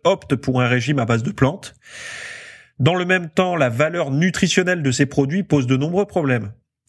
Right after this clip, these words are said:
Une étude montre aujourd'hui que de nombreux substituts de viande vendus en Suède affichent une teneur élevée en fer, mais sous une forme qui ne peut être absorbée par l'organisme. En fait,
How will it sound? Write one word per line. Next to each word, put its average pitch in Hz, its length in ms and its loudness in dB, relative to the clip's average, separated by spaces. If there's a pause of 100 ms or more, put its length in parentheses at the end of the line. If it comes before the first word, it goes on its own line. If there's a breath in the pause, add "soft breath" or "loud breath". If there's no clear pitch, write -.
(140)
Une 190 180 2
étude 180 320 0
montre 147 500 0
aujourd'hui 165 540 0
que 151 100 0
de 123 180 0
nombreux 160 460 0
substituts 151 640 0
de 131 80 4
viande 139 400 0 (100)
vendus 143 480 0
en 120 100 -4
Suède 190 540 2 (260 loud breath)
affichent 143 440 -2
une 135 100 0
teneur 147 480 0
élevée 180 240 -2
en 143 160 -4
fer, 175 540 -2
mais 139 180 2
sous 151 220 0
une 156 160 0
forme 190 340 0
qui - 120 -2
ne 139 120 0 (420)
peut 220 300 2
être 190 300 0
absorbée 156 420 -2
par 143 160 0
l'organisme. 139 540 -4 (2250 loud breath)
En 139 100 2
fait, 214 420 -4